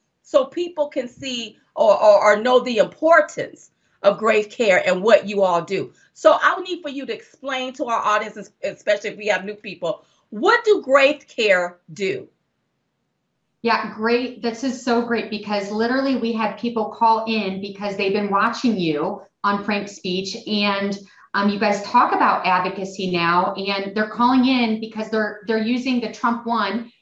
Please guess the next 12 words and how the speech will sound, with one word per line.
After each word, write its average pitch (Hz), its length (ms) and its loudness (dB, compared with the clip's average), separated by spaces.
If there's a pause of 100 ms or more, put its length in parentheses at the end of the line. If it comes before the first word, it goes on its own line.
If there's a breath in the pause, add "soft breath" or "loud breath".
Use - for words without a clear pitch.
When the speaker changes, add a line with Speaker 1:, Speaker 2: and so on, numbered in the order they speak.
(220 loud breath)
Speaker 2:
um, 214 440 -6
promo 247 320 0
code. 220 280 -4
And 214 340 -8 (160)
one 262 260 2
of 359 140 2
the, 370 480 -2
um, 233 360 -4
people 262 340 -4
that 220 160 -4
recently 254 420 -6
called, 247 480 0